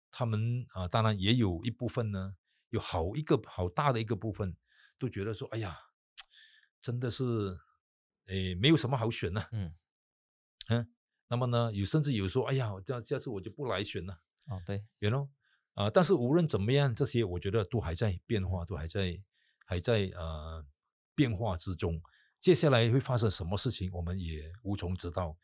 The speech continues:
Speaker 2: 嗯。
Speaker 1: 最重要的是，我觉得说，不管是谁，
Speaker 2: 嗯。
Speaker 1: 在朝也好，在野也好，呀，你在任何的一个，呃，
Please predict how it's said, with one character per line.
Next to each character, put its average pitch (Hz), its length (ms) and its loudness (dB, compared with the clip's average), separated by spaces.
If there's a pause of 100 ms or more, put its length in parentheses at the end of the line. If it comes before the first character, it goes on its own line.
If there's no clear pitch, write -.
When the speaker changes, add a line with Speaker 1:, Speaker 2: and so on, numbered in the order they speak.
Speaker 2:
嗯。 107 180 -12
Speaker 1:
最 208 180 4
重 160 220 4
要 147 100 4
的 135 120 4
是， 127 240 -2
我 85 120 -4
觉 98 140 -6
得 101 100 0
说， 104 260 2
不 - 140 -6
管 87 220 -4
是 123 140 -2
谁， 110 420 -8 (260)
Speaker 2:
嗯。 92 140 -12 (460)
Speaker 1:
在 156 180 2
朝 101 300 -2
也 98 100 0
好， 82 400 -6 (500)
在 147 180 2
野 92 240 -4
也 87 180 -6
好， 80 260 -6 (640)
呀， 107 200 -4 (380)
你 104 100 -4
在 165 200 2
任 165 260 4
何 101 240 0
的 113 140 -4
一 117 100 -6
个， 120 300 0
呃， 87 260 -6